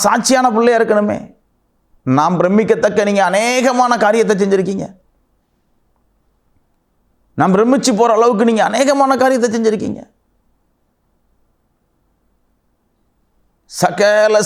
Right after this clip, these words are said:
சேனைகளோடும் உனக்கு போராட்டம் உண்டுன்னு சொன்னீங்க. எனக்கு விடுதலை கொடுத்தீங்க. உன் காலை நான் பொல்லாத இடத்துல நடவ செய்ய மாட்டேன்னு சொன்னீங்க. என்னை அந்த பக்கம் நடக்கவே விடல.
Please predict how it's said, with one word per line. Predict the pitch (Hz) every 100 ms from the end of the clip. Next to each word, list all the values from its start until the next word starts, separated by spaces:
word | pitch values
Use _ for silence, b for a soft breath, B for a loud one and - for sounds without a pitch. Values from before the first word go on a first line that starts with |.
| -
சேனைகளோடும் | 202 208 202 196 202 175 147 B B B B _ _ _ -
உனக்கு | 135 151 151
போராட்டம் | 180 208 202 202
உண்டுன்னு | 196 196 190
சொன்னீங்க. | 175 175 160 - _ _ _ _ _ _ -
எனக்கு | 123 131
விடுதலை | 151 185 196 185
கொடுத்தீங்க. | 180 180 175 - _ _ _ _ _ _ _ _ _ _ _ _ _ _
உன் | - 139
காலை | 185 208 226 196 165 214 b b b -
நான் | 156
பொல்லாத | 151 190 233 233 233 226 214
இடத்துல | 190 214 175 156 - -
நடவ | - 143 208 240
செய்ய | 233 226
மாட்டேன்னு | 214 196 214
சொன்னீங்க. | 202 202 202 - - _ _ _ _ _ _ -
என்னை | 131 156
அந்த | 156
பக்கம் | 156 170 190
நடக்கவே | 151 - 220 233 233
விடல. | 208 226